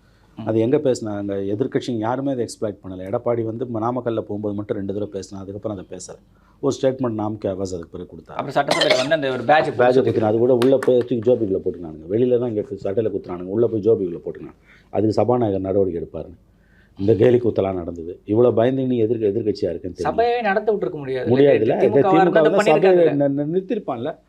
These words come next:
Speaker 2: எஸ் ஐ டி போடுற ம-, மதுரை பெஞ்ச் எடுத்து சுப்ரீம் கோர்ட் எதுக்கு போறீங்க? என்ன அயோக்கியத்தனம், என்ன அட்டுழியம் இதெல்லாம்? இது
Speaker 1: இன்னொரு
Speaker 2: கேட்க
Speaker 1: கேஸ்ல
Speaker 2: நான்
Speaker 1: எஸ் ஐ டி தான் இருக்கணும், சி பி ஐக்கு போகக்கூடாதுன்னு இன்னொரு கேஸ்.
Speaker 2: இன்னொரு இடத்துல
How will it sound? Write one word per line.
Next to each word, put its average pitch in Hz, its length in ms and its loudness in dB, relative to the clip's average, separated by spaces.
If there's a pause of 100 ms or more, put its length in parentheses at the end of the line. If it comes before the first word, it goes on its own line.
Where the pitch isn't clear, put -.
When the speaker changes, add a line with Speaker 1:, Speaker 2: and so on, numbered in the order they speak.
(380)
Speaker 2:
எஸ் 123 220 -4
ஐ 165 100 0
டி 160 160 -6
போடுற 135 240 0
ம-, 131 200 -4
மதுரை 131 300 -2
பெஞ்ச் 131 300 -8
எடுத்து 123 260 -8
சுப்ரீம் 139 300 -8
கோர்ட் 127 120 -4
எதுக்கு 110 400 -6
போறீங்க? 98 180 -14 (1400)
என்ன 135 340 0
அயோக்கியத்தனம், 127 580 -4
என்ன 113 240 -4
அட்டுழியம் 107 360 -6
இதெல்லாம்? - 360 -16 (180)
இது 92 80 -14
Speaker 1:
இன்னொரு - 260 2
Speaker 2:
கேட்க 180 200 2
Speaker 1:
கேஸ்ல - 40 -4
Speaker 2:
நான் 208 100 2
Speaker 1:
எஸ் 160 160 0
ஐ 196 60 4
டி 180 100 2
தான் 180 180 2
இருக்கணும், 165 200 -6
சி 196 160 -2
பி 170 180 2
ஐக்கு 147 40 -2
போகக்கூடாதுன்னு 139 460 0
இன்னொரு 135 220 -4
கேஸ். 139 60 0
Speaker 2:
இன்னொரு 160 320 6
இடத்துல 151 360 2